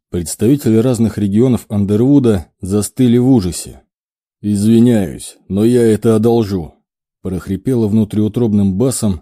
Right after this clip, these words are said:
неведомая тварь и сгребла со стола чашу, наполненную зелёным порошком. Зарычал гипертрофированный рогатый демон.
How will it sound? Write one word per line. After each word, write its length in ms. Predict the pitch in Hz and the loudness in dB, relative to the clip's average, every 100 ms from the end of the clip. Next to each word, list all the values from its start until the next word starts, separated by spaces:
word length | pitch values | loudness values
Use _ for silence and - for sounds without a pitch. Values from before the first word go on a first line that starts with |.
| _ | _
неведомая 680 | 95 98 101 107 107 107 107 | -2 0 0 0 2 2 0
тварь 380 | 104 107 101 69 - _ _ _ | -2 -4 -4 -6 -16 _ _ _
и 80 | - | -12
сгребла 500 | 90 90 110 117 143 | -8 -2 0 2 0
со 160 | - 107 | -2 -6
стола 340 | - 120 120 | -4 -2 -2
чашу, 560 | 104 135 131 - 104 78 - | -2 -2 -2 -2 -4 -4 -10
наполненную 680 | 87 - 135 131 120 120 | -10 -2 0 2 2 2
зелёным 440 | 104 110 113 113 107 | 2 2 4 2 0
порошком. 760 | 107 113 107 - 101 76 67 _ _ _ _ _ - 101 107 107 107 104 98 92 90 85 78 76 73 - - _ _ _ _ - | 0 0 -4 -6 -6 -6 -12 _ _ _ _ _ -10 -6 -4 -2 -2 0 -2 -4 -8 -10 -12 -14 -16 -20 -20 _ _ _ _ -14
Зарычал 800 | 82 90 98 101 143 131 107 - - | -8 -4 -2 -2 -2 -2 -2 -8 -12
гипертрофированный 1120 | 87 95 110 98 104 101 135 131 120 113 110 | -8 -6 -6 -6 -6 -4 -2 0 2 4 2
рогатый 480 | 110 110 117 120 120 | 2 0 -2 -2 -4
демон. 520 | 110 123 90 64 | -2 -2 -2 -6